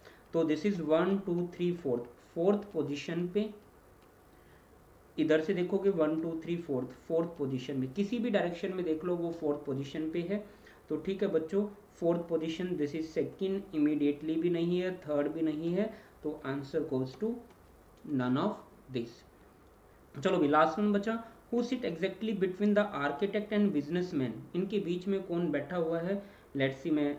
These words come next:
check कर लेता हूँ। Architect, ये मेरा architect है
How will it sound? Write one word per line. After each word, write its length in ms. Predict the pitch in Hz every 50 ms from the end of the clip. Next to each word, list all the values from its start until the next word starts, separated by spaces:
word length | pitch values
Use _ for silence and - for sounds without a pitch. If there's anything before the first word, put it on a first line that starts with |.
| - - -
check 200 | - 147 147 -
कर 140 | 165 143 143
लेता 240 | 147 143 143 - 175
हूँ। 180 | 180 196 190 - 143
Architect, 760 | 139 139 147 143 - - 185 180 - 123 104 - - - - - - - - - - - - - - - - - - - - - - - 156
ये 200 | 147 147 170 180
मेरा 220 | 190 185 180 185
architect 760 | 185 - 139 139 143 147 143 - 190 180 180 180 180 - -
है 60 | 190